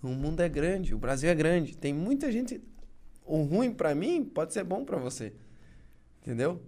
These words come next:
O estilo que eu faço de anúncio pode não go-, você não gostar do meu estilo que eu faço de anúncio. Mas eu, tipo,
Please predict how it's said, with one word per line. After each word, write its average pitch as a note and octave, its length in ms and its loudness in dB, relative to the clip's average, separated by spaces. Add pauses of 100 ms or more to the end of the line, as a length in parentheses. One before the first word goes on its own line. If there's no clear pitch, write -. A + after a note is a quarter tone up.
(160)
O C#3+ 180 2
estilo G3 360 2
que G3+ 80 -2
eu G3+ 100 0
faço F3+ 280 2
de D#3+ 60 -4
anúncio F#3+ 400 -4
pode D#3+ 420 -2
não D3+ 280 -2
go-, E3 280 -4
você C#3 200 -4
não D3+ 120 -4
gostar E3 260 -2
do E3+ 60 -4
meu E3 140 -6
estilo D3+ 300 -8
que - 80 -14
eu C#3+ 60 -8
faço C#3 220 -8
de C3+ 60 -6
anúncio. C#3 360 -10 (580)
Mas D3 300 0
eu, E3 120 0
tipo, F#3+ 440 -4